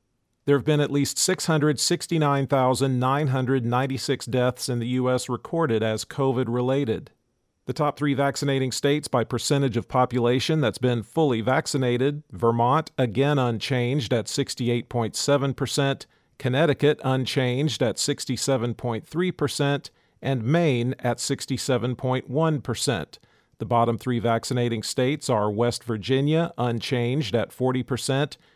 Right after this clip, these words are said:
Wyoming at forty point three percent, and Idaho at forty point four percent. The percentage of the U S that's been fully vaccinated is fifty-four point one percent.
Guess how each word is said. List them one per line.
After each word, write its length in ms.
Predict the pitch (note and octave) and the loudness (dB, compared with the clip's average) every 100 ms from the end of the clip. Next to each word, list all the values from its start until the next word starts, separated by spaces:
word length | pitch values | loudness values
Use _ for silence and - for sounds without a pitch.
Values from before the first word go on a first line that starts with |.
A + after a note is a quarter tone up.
| _ | _
Wyoming 680 | A2+ A#2 A2 C3 E3+ C3+ D#3 - | 0 2 4 2 2 2 0 0
at 220 | G#2+ G2 | -2 -2
forty 360 | - C#3 B2+ | -2 0 0
point 360 | A#2 B2+ A#2 - | -4 -4 -4 -4
three 240 | - F3 | -2 -2
percent, 600 | F3 D3+ C3 C#3 C#3 C#3 - _ _ _ | 0 -2 -2 0 -2 -4 -14 _ _ _
and 220 | C#3 C3+ | -4 -4
Idaho 760 | - C#3 E3 A#2+ A#2 A2+ B2 - | 0 2 2 2 2 2 0 -2
at 200 | A#2+ - | -4 -4
forty 340 | C3+ A#2+ B2+ | -2 -2 -2
point 340 | - B2+ B2+ | -4 -4 -4
four 320 | - F3 E3+ C#3+ | -4 0 2 0
percent. 600 | - A2+ C3+ G#2+ - - _ _ _ _ | -2 -4 -2 -2 -6 -16 _ _ _ _
The 60 | - | -12
percentage 560 | A2+ - C3 B2 A2 | -10 -4 -2 -2 -2
of 80 | F#2+ | -4
the 100 | G2 | -4
U 280 | G#2 B2+ B2 | -2 0 2
S 160 | B2 | 0
that's 240 | - G#2+ - | -2 -6 -2
been 280 | C3 B2 A#2 | -2 -2 -4
fully 400 | - E3 C#3 A#2+ | 0 2 2 2
vaccinated 800 | C#3+ D#3+ - C3+ A#2+ A#2+ C3 B2+ | 2 0 0 0 2 2 0 -2
is 300 | - A2 F#2+ | -2 -2 -2
fifty-four 720 | - D3+ - C#3 - D3+ C#3 | -4 -4 -2 -6 0 2 2
point 360 | C3 C#3 C3 - | 0 -2 -4 -4
one 380 | C3 D#3 A#2+ G#2 | -2 0 0 -2
percent. 640 | - A2+ - C3+ A2 - | -6 -6 -4 -2 -4 -10